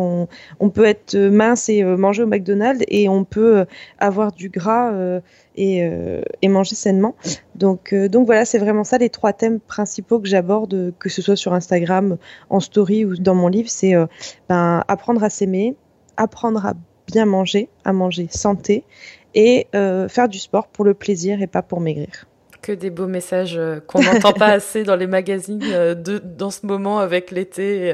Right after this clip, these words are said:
Speaker 2: et les
Speaker 1: C'est
Speaker 2: régimes.
Speaker 1: ça.
Speaker 2: Ça manque beaucoup. <laughs>
Speaker 1: Exactement, je suis bien d'accord.
Speaker 2: Et justement, en,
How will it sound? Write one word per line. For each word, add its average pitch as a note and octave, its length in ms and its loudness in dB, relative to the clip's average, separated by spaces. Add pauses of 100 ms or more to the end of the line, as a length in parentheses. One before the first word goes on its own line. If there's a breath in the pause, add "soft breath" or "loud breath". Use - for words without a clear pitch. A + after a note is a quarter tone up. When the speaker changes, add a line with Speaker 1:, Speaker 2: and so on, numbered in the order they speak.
Speaker 2:
et F3 40 -2
les F3 140 -2
Speaker 1:
C'est F3 80 -4
Speaker 2:
régimes. F#3 240 0
Speaker 1:
ça. F#3 180 -2 (840 soft breath)
Speaker 2:
Ça - 160 -12
manque F3+ 200 -6
beaucoup. E3+ 320 -12 (300)
<laughs> - 280 -6
Speaker 1:
Exactement, A3+ 720 0
je G3+ 80 -12
suis - 100 -18
bien G3 160 -6
d'accord. G3 480 -10 (500 loud breath)
Speaker 2:
Et G3+ 80 -8
justement, G#3 480 -6
en, F3+ 420 -2